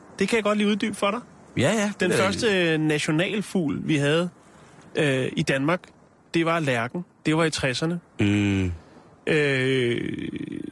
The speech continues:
Speaker 1: i sommeren fireogfirs, der gennemførte, øh, D R en afstemning om Danmarks nationalfugl, og der blev det knopsvanen.
Speaker 2: Ja.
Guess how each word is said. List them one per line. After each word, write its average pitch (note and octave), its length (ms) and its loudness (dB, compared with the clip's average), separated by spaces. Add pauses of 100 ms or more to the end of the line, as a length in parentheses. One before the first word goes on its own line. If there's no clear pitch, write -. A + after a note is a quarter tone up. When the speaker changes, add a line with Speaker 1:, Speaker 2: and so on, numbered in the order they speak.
(180)
Speaker 1:
i - 40 -6
sommeren G3+ 340 4
fireogfirs, G#3+ 800 0
der F3 100 2
gennemførte, E3 560 0
øh, A2 680 0
D - 40 0
R E3 300 0 (200)
en D3+ 100 0
afstemning D#3+ 640 0 (120)
om C3 240 0
Danmarks C3+ 360 0
nationalfugl, C3 680 -2
og C3+ 100 -4
der C#3+ 80 0
blev C3 240 0
det C#3+ 80 -2
knopsvanen. B2 640 -2
Speaker 2:
Ja. D#2 140 2